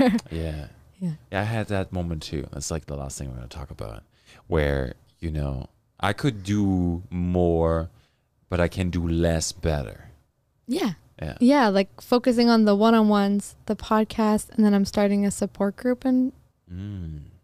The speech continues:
Speaker 2: March.
Speaker 1: Okay.
Speaker 2: And so those three things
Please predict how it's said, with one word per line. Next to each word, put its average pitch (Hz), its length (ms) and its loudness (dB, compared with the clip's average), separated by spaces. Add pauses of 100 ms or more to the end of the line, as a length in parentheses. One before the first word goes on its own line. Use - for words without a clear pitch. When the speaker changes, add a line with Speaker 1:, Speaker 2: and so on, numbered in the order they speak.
(140)
Speaker 2:
March. 254 360 0 (180)
Speaker 1:
Okay. 101 320 -6 (160)
Speaker 2:
And 220 300 6
so 220 200 2 (540)
those 240 220 4
three 233 240 2
things 233 540 0